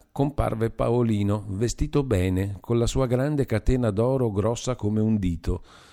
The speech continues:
Siccome s'era fatto tagliare anche i capelli, il cappello di feltro, diventato un po' largo, cadeva ed andava ad appoggiarsi sulle orecchie come sopra due mensole.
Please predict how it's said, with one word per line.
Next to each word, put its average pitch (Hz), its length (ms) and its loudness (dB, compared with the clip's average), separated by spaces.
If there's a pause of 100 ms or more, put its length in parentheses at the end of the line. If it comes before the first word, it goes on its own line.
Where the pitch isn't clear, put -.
(160)
Siccome 190 400 0
s'era 104 240 2
fatto 117 360 0
tagliare 98 540 0
anche 98 260 -2
i 82 120 0
capelli, 71 720 0 (560)
il 127 120 -2
cappello 147 540 2
di 101 100 0
feltro, 113 800 0
diventato 90 460 0
un 92 100 2
po' 135 100 6
largo, 110 640 2 (240)
cadeva 104 640 2
ed 113 200 0
andava 120 420 4
ad 98 100 2
appoggiarsi 95 720 2
sulle 101 240 2
orecchie 90 500 -2
come 98 240 0
sopra 135 340 4
due 107 300 4
mensole. 78 640 -2